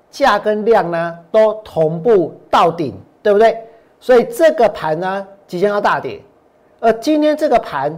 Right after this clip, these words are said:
它大跌了没有？并没有。收盘的时候呢，指数还是涨的。可是就算收盘的时候指数是涨的，我问大家，上个礼拜之前所有的人在追什么？是不是在追I C设计？对不对？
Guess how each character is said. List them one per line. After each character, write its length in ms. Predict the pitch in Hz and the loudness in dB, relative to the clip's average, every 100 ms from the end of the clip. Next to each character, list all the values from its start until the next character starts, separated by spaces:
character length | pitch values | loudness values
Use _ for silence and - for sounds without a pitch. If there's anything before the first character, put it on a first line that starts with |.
| - | -6
它 100 | 254 | -4
大 220 | 240 208 | 0 0
跌 160 | 185 165 | 0 0
了 80 | |
没 180 | 151 151 | 0 -4
有？ 180 | 160 117 - _ | -6 -8 -14 _
并 160 | 254 180 | -4 -4
没 140 | 147 | -4
有。 100 | 147 - - _ | -6 -10 -20 _
收 260 | - 247 262 | -4 0 0
盘 160 | 196 | -2
的 80 | 180 | -6
时 180 | 170 165 | -4 0
候 120 | 196 | 2
呢， 240 | 165 160 160 - | 0 -4 -8 -16
指 280 | - 156 156 | -8 -6 -4
数 180 | 247 | -2
还 160 | 202 147 | -2 -2
是 160 | 160 226 | -4 -4
涨 260 | - 120 | -2 -4
的。 280 | 117 131 - - _ _ _ | -4 -6 -6 -20 _ _ _
可 100 | 156 | -6
是 160 | 165 294 | -4 -6
就 240 | - 330 254 | -2 2 2
算 260 | 269 240 175 - _ | 2 -2 -2 -10 _
收 320 | _ - 269 277 | _ -2 0 2
盘 180 | 226 | 0
的 120 | 202 175 | -2 -2
时 120 | 214 | 2
候 240 | 233 185 - | 2 2 -6
指 220 | - 165 | -6 -6
数 180 | 165 240 | -2 -4
是 160 | 240 | -4
涨 320 | 247 208 139 135 | -4 -2 -2 0
的， 240 | 165 - - _ _ _ | 0 0 -8 _ _ _
我 120 | 135 | 0
问 120 | 170 | 2
大 160 | 214 196 | 2 2
家， 260 | 196 180 175 - _ _ | 0 -2 -4 -14 _ _
上 260 | - 294 247 | -2 0 2
个 60 | |
礼 80 | 185 | 2
拜 160 | 208 226 | 2 2
之 200 | 226 240 | 0 -4
前 400 | - 156 147 165 - _ _ | -2 -2 -4 -6 -20 _ _
所 240 | _ - 214 | _ 0 2
有 120 | 240 | 4
的 120 | 175 | 4
人 180 | 165 170 | 2 2
在 140 | 226 | 0
追 200 | - 208 | 2 2
什 140 | 202 165 | 2 -2
么？ 180 | 113 78 _ _ | -8 -14 _ _
是 120 | - | -4
不 60 | 208 | 2
是 40 | |
在 80 | 226 | 4
追 160 | - 220 | 4 0
I 200 | 226 202 | 0 -2
C 120 | 220 | -2
设 200 | 214 202 | 0 0
计？ 280 | 202 175 - _ | 0 -6 -10 _
对 120 | 233 | 2
不 60 | |
对？ 120 | 254 | 2